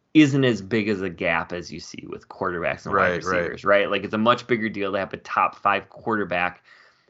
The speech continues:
Speaker 1: and, than having, like, the fifteenth best, best quarterback. Whereas at running back, if, you know, you have, like, the fifth best running back, fifteenth best running back, not that much
Speaker 2: Yeah,
Speaker 1: of a
Speaker 2: yeah.
Speaker 1: gap in, in talent and production between
Speaker 2: That's a
Speaker 1: those
Speaker 2: good
Speaker 1: two.
Speaker 2: point. Mm-hmm.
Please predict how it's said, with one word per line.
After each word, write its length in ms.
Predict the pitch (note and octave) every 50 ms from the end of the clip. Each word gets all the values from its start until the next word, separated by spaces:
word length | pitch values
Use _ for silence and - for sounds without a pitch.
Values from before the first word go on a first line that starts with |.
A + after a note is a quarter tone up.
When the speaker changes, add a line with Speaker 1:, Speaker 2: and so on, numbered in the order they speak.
| _ _ -
Speaker 1:
and, 320 | A2 A#2 A2 G#2+ - A2+
than 160 | G#2 A#2 G#2+
having, 360 | G2+ A2 G#2+ G#2 G2 G2+ G2 G2
like, 160 | F#2 F2+ -
the 80 | -
fifteenth 480 | F#2 - B2 A2+ A#2 - A2 G2+ F#2 -
best, 260 | - F2 F2 - - _ _ -
best 380 | - - - G#2+ F#2+ F#2+ - -
quarterback. 520 | - G2 F#2+ F#2 F#2 F2+ F2+ F2+ - -
Whereas 220 | A2 A2+ A2+ G#2
at 120 | A#2+ A#2+ A2 B2+
running 260 | D#3+ F#3+ F3 C3+ A2+
back, 320 | G#2+ G2 G2 G#2 - -
if, 140 | A2 G#2+ - _ _ _ _ - _ _ _ _ _ -
you 100 | - C3+
know, 220 | B2 A#2+ A#2 A#2
you 180 | A2+ A2+ A2+ A#2
have, 260 | B2 B2 A2 G#2+ G2+
like, 140 | G#2+ G#2 G#2
the 80 | G#2
fifth 320 | G2 - - A2+ A2 A2+ -
best 200 | G#2 G2+ G2+ -
running 180 | G2+ G2+ G2+ G2
back, 180 | G2 F#2+ -
fifteenth 460 | - G#2 F#2+ - - G2 F#2+ F2+ - _ _ -
best 240 | F#2+ F#2+ F2+ -
running 180 | - D#2+ F2+ F2+
back, 140 | E2+ - -
not 340 | A2 A#2 B2 A#2 - - - _ - - - G#2 - _
that 380 | - B2 A2+ A2 G#2+ G#2 - -
much 80 | A2
Speaker 2:
Yeah, 200 | G#2+ G2 F#2 F2
Speaker 1:
of 100 | E2+ E2+
a 40 | G2+
Speaker 2:
yeah. 180 | F#2 G#2 F#2+ F2+
Speaker 1:
gap 260 | F#2 F2 E2+ _ -
in, 80 | D#2 E2 _ _ _ -
in 380 | G2+ G2 F#2 F2+ F#2+ F2+ F2 F2 - _ -
talent 320 | - - G2+ F#2 F2 -
and 80 | F2+ E2+
production 460 | - F2 F2 F2 F2 - - D#2 D#2+
between 180 | - - - F2+
Speaker 2:
That's 140 | E2+ D2+
a 20 | D2+
Speaker 1:
those 120 | E2+ E2+ D#2
Speaker 2:
good 40 |
Speaker 1:
two. 60 | - F#2+
Speaker 2:
point. 180 | E2+ D#2 C#2+ - - - - _ -
Mm-hmm. 220 | F2 E2 F#2 G2+